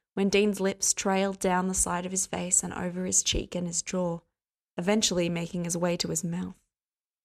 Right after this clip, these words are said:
"It's fine," Dean insisted, and Cass tried to smile. Dean rubbed his arm with the flat of his hand, squeezing gently. "Hey." Cass met his eyes, knowing he wasn't very convincing by the worry that appeared on Dean's brow.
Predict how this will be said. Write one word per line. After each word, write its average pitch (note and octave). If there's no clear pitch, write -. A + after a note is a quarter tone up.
"It's A#3+
fine," G#3
Dean F3+
insisted, F3
and G#3
Cass A#3
tried G#3+
to G#3+
smile. F#3+
Dean A#3
rubbed G#3+
his A#3+
arm G3
with G3
the F#3
flat F3+
of F#3
his F#3+
hand, F3+
squeezing G3+
gently. F#3
"Hey." F#3+
Cass A3+
met G#3
his G3
eyes, F3
knowing G3
he G#3
wasn't G3
very F#3+
convincing F#3
by F#3
the F3+
worry F3+
that F3+
appeared G3
on F3+
Dean's F3
brow. F3+